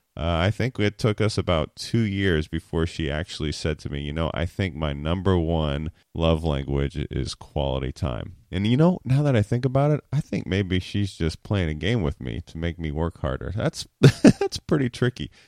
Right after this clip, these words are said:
I have to watch out for that girl. Anyway, enough of that ramble. You can see how if you think you're doing something for someone, like you're showing love to them by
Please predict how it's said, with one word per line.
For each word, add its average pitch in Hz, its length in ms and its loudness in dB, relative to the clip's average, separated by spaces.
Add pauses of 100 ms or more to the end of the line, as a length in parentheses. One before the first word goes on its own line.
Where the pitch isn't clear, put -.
(180)
I - 60 -4
have 117 160 0
to - 80 -4
watch 90 260 0
out 73 180 0
for - 120 -8
that 67 220 -6
girl. 65 260 -4 (300)
Anyway, 87 560 4
enough 92 320 2
of 85 80 0
that 78 200 2
ramble. 71 560 -2
You 104 160 4
can 123 200 0
see 151 340 2
how 107 560 6 (460)
if - 280 2
you 101 120 4
think 107 360 0
you're 92 120 2
doing 90 380 2
something 87 480 -2
for - 180 -4
someone, 82 680 -2
like 67 220 -6
you're 87 120 2
showing 78 420 0
love 76 240 -2
to 82 120 -2
them 73 340 -4
by 69 540 -4